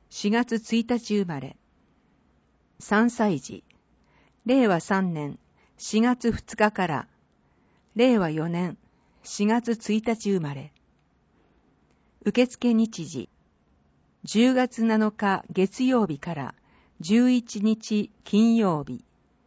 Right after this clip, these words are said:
九時から十七時。受付場所。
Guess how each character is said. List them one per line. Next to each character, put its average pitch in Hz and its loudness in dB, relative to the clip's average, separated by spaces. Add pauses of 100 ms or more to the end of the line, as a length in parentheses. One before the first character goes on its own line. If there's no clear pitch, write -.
(500)
九 277 -2
時 233 0
か 185 -2
ら 160 -2
十 208 2
七 175 0
時。 - -16 (1600)
受 220 2
付 226 0
場 202 0
所。 185 -2